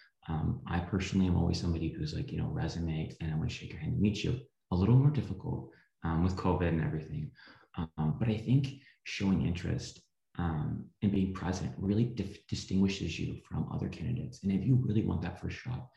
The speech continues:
you really wanna become a P A or whatever healthcare role, you owe it to yourself to sometimes push a little harder and step outside those comfort zones, to get to the end goal. You gotta think, "Why am I doing this? What, how do I want my life to look like five, ten, fifteen years from now?"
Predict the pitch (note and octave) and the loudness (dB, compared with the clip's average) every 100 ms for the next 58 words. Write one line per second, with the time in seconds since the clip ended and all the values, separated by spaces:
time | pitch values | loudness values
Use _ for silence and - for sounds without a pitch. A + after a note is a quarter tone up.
0 | _ _ - G2 F#2+ G2 G#2 G#2 D#2+ F2 | _ _ -2 0 2 4 4 2 2 0
1 | E2 D#2 - F2 F2 - E2 D#2 D2+ - | 0 -4 -4 -2 -2 -4 -6 -4 -6 -8
2 | - G#2+ G#2 G#2 B2+ B2 - F2 - - | -2 0 2 4 4 2 0 -6 -4 -4
3 | - B2+ - - - _ _ _ G#2+ G2 | -2 -2 -4 -12 -20 _ _ _ 4 6
4 | B2+ - G#2+ - F2+ - - F2+ F2+ E2+ | 6 4 0 0 -2 -2 -4 -2 0 0
5 | D#2 - - - G2 G2 F2 F2 F2 F2 | -2 -2 0 2 4 2 2 0 0 0
6 | - D#2+ - G2 F#2+ E2+ - - D#2+ D2+ | 0 0 -2 -2 -2 -2 -2 -4 -4 -2
7 | - - - - - - - - _ - | -4 -6 -6 -4 -2 -2 -4 -12 _ -4
8 | C3 C3 B2+ - G#2 B2+ B2+ - - _ | 2 2 2 2 6 6 6 0 -8 _
9 | - F2+ F#2 F2+ F2 E2+ F2+ F#2 F#2+ E2 | 0 4 4 4 2 2 2 2 2 2
10 | F2+ G2+ G2+ A#2+ - - E2+ F#2 - - | 2 0 0 -6 -14 -6 0 0 0 -10
11 | - - - - - - G#2+ G#2+ G2+ F#2+ | -18 -20 -20 -20 -12 0 4 6 6 6
12 | D#2+ E2+ E2 - - - F#2 F#2+ F#2 F#2 | 4 2 0 -4 -10 0 2 2 2 2
13 | F2+ - - - - _ _ - E2 D2 | 0 -4 -6 -8 -20 _ _ 0 2 2
14 | D2+ - - - E2+ D2 D2+ G2+ - F2 | 0 -4 -6 -2 0 2 0 -4 -6 -6
15 | - E2 E2+ E2+ - - | -4 -4 -2 -4 -2 -2